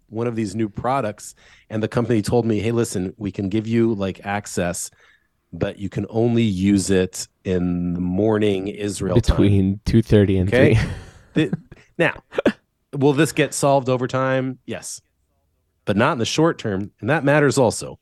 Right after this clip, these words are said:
Speaker 1: <laughs> right? You can't have a situation in the short term as a law firm where it's understood that companies who use you are going to have to pay much more and move much slower than your counterparts.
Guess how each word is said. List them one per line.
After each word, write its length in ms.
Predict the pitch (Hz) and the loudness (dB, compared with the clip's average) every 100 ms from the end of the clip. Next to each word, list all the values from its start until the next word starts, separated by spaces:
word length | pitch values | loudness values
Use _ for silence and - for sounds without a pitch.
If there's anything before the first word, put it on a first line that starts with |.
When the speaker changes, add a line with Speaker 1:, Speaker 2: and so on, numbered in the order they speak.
| _ - | _ -20
Speaker 1:
<laughs> 200 | - - | -20 -2
right? 400 | 110 - 139 - - | -2 0 -4 -4 -8
You 100 | 143 | -4
can't 240 | 143 190 175 | 0 2 2
have 120 | 170 | 2
a 60 | 151 | 0
situation 560 | 151 - 143 131 135 | -4 -2 0 0 -2
in 80 | 120 | -2
the 80 | 107 | -2
short 340 | - 131 123 | 0 0 0
term 260 | - 113 101 | -4 -6 -4
as 80 | 95 | -6
a 60 | |
law 260 | 98 101 104 | -2 0 -2
firm 380 | - 90 87 87 _ - - | -4 -8 -8 -12 _ -20 -6
where 300 | 98 104 104 | 0 2 0
it's 180 | 113 - - | -4 -6 -2
understood 840 | 123 117 113 - 139 120 101 107 - _ _ - | 0 0 -2 -4 0 0 0 -4 -12 _ _ -12
that 160 | 113 | -12
companies 500 | - 120 117 117 113 | -4 -2 0 0 -2
who 120 | - 107 | -4 -6
use 440 | 98 110 113 95 | -4 -2 -2 -4
you 520 | 95 113 95 92 113 - | -2 0 0 0 -4 -8
are 120 | 104 | -4
going 340 | 104 101 101 | -2 -2 -4
to 100 | 98 | -8
have 240 | 87 104 - | -8 -10 -8
to 100 | 95 | -10
pay 320 | - 117 117 | -6 -2 -2
much 360 | 113 117 127 - | 0 0 -2 -4
more 300 | 107 107 104 | -2 -2 -2
and 160 | 95 | -4
move 240 | 98 117 104 | -2 -2 -2
much 240 | 113 117 | -4 -4
slower 600 | - 127 135 117 101 101 _ _ _ | -10 -4 -2 0 -4 -6 _ _ _
than 140 | 110 104 | -6 -4
your 140 | 98 | -4
counterparts. 840 | - 92 82 80 71 69 - - | -4 -6 -6 -8 -10 -10 -14 -16